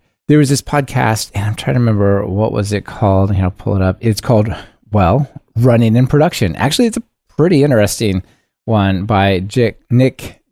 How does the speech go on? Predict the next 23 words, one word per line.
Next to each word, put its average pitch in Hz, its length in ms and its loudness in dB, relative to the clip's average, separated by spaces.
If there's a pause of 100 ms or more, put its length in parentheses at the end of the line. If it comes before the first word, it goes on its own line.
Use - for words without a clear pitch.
Gentakis. 113 1300 -2 (640)
Probably 92 200 -6
mispronounced - 680 -4
that 95 100 -2
name 92 160 0
as 82 140 -4
well, 104 260 0
but 104 420 -2
Nick's 147 300 0
got 143 140 2
an 113 60 -2
interesting 120 360 0
thing 123 100 2
where 113 80 2
he 120 60 0
talks 123 240 -2
to 123 60 -4
people 127 220 0
from 127 200 0
all 120 160 0
sorts 120 260 -2
of 110 100 -4 (200)
different 104 480 -2